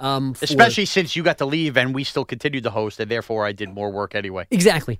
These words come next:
Speaker 2: The punishment
Speaker 1: Um,
Speaker 2: would have been you editing it and posting it
Speaker 1: Sure.
Speaker 2: and all of that.
Speaker 1: And for the record, uh, I was told this week when we were doing Side B, like, I was told it was gonna be taped after Wednesday's show. So, which is my point again that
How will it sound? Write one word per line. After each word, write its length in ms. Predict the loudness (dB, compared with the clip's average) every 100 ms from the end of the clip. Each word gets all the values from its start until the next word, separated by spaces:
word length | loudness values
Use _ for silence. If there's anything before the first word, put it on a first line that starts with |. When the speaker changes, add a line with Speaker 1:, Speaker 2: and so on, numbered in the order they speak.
| -6
Speaker 2:
The 80 |
punishment 300 | 6 6 8
Speaker 1:
Um, 40 | 4
Speaker 2:
would 80 | 2
have 40 |
been 120 | 0
you 140 | -2 -4
editing 460 | 0 0 2 2 2
it 180 | 0 -2
and 140 | -6
posting 400 | -2 -2 -2 -4
it 60 | -2
Speaker 1:
Sure. 140 | 2
Speaker 2:
and 60 | 2
all 20 | 2
of 60 |
that. 40 | 0
Speaker 1:
And 120 | 0 4
for 80 |
the 80 | 2
record, 420 | 4 2 2 2 2 2
uh, 300 | 2 4 2 6
I 160 | 6
was 200 | 6 2
told 640 | -2 -2 2 2 2 0 0
this 220 | 0 0
week 280 | 0 0 2
when 240 | 4 4
we 100 | 4
were 80 | 2
doing 420 | 2 0 2 0
Side 360 | -2 -2 -2 -4
B, 320 | -10 -12 -16 _
like, 100 | 0
I 140 | 2 4
was 160 | 2
told 460 | 0 2 4 4 2
it 40 |
was 160 | 0 -2
gonna 200 | -2 -2
be 340 | 0 -2 -2
taped 380 | -4 0 0 2
after 280 | -4 -4 -8
Wednesday's 680 | -2 2 2 0 -8 -12 -12
show. 400 | -12 -14 -16 -16
So, 380 | -4 -4 -4 -10 -10
which 160 | -6 -4
is 100 | 0
my 100 | -2
point 360 | 0 0 0
again 420 | 0 0 2 2 2
that 200 | -2